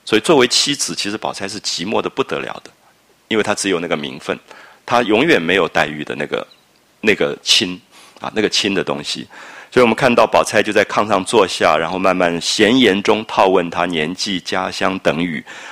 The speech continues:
留神观察她的言语质量，深可敬爱。那宝玉来了，宝钗才走了，啊，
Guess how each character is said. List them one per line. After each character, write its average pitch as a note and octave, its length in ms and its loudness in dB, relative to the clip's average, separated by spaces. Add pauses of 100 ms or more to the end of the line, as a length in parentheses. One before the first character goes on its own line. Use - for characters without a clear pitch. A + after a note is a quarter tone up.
(100)
留 F#2+ 240 4
神 F#2+ 460 2
观 G#2 240 2
察 D2+ 240 0
她 F2 160 2
的 E2 180 0
言 F#2 260 2
语 F2+ 200 -2
质 G#2+ 180 2
量， D#2+ 240 2
深 G2 220 -2
可 - 180 -6
敬 F2+ 360 -2
爱。 D#2 140 4 (560)
那 E2+ 220 4
宝 D#2 180 2
玉 G2+ 140 4
来 C#2+ 160 2
了， D2+ 240 -6
宝 D2+ 100 2
钗 C#2 220 -6
才 C2 300 -6
走 - 280 0
了， - 120 -18 (880)
啊， - 120 -12